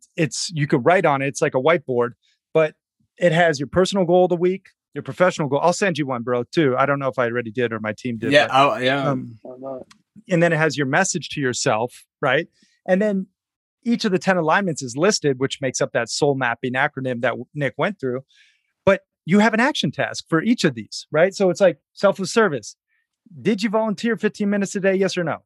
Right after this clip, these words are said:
Speaker 1: Like, did you give time, money, or expertise? Monday, did you do it? You put an X if you did. If you didn't, you don't, you know? And then, so you have a score at the bottom. And if you did, you have your score for the end of the week and you know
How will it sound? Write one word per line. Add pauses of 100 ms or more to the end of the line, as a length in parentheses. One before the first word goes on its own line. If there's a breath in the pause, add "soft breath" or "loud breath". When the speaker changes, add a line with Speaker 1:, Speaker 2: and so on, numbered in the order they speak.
Speaker 1:
Like, (100)
did
you
give
time,
money,
or
expertise? (880 soft breath)
Monday,
did
you
do
it? (260)
You
put
an
X
if
you
did.
If
you
didn't, (260)
you
don't, (160)
you
know?
And
then,
so
you
have
a
score
at
the
bottom. (440 loud breath)
And
if
you (140)
did,
you
have
your
score
for
the
end
of
the
week
and
you
know